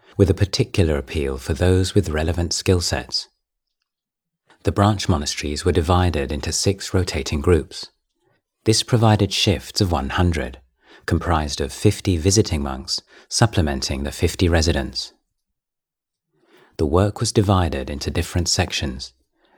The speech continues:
metalwork, cement work, woodwork,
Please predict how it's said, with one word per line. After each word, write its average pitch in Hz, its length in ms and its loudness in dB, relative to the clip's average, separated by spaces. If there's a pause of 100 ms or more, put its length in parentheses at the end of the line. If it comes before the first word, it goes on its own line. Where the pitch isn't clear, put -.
metalwork, 98 760 2 (360)
cement 101 420 6
work, 69 400 -6 (560)
woodwork, 80 540 4